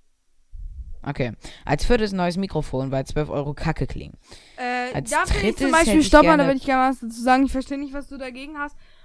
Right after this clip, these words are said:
Speaker 2: oder was mit dir los ist, weil ich fand eigentlich super. Also, ich hatte noch nie ein Problem damit.
Speaker 1: Ja, also sagen wir's so, aus meiner Sicht gut ist anders.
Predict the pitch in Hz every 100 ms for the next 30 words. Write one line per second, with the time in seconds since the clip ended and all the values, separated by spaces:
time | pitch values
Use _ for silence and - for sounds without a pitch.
0 | - 240 254 254 254 262 262 269 277 269
1 | 233 226 - 269 240 226 226 180 208 196
2 | 180 175 _ 202 226 226 214 214 214 226
3 | 208 208 220 196 180 185 196 180 180 190
4 | _ _ _ _ - - - _ _ _
5 | _ _ _ _ _ _ _ _ _ _
6 | _ _ _ - - - - _ - 123
7 | 120 120 139 135 151 165 147 - 151 156
8 | - - _ - - _ _ _ - -
9 | 202 226 226 208 - - 208 277 - 170
10 | - 208 226 214 214 -